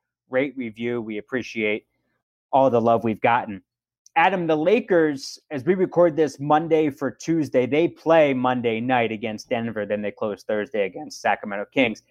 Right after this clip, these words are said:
But the Lakers have the lowest offensive rating in the bubble.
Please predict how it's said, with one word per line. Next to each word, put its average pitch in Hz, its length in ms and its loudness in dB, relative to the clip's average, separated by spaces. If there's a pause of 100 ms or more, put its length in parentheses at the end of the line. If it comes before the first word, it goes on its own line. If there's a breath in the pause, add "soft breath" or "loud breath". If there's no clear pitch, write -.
(540)
But 120 100 2
the 147 60 4
Lakers 240 320 6
have 160 320 4 (540)
the 139 180 4
lowest 175 320 6
offensive 160 480 2
rating 135 240 6
in 127 80 2
the 123 80 -2
bubble. 123 440 2